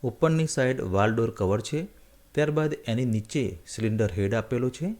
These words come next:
ત્યારબાદ અહીંયા વચ્ચેનો જે ભાગ છે એને એન્જિન બ્લોક અથવા તો સિલિન્ડર બ્લોક પણ કહેવામાં આવે છે,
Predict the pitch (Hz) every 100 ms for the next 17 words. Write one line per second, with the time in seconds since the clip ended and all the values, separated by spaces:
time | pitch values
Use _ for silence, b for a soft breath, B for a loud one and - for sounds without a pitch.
0 | b b b - - - 151 156 147 139
1 | 139 117 110 170 175 160 151 117 113 -
2 | - 127 - 104 - 107 120 170 165 117
3 | 113 135 117 110 107 131 131 - 98 101
4 | 107 107 - 95 104 - 117 135 92 87
5 | 87 107 - 131 117 98 90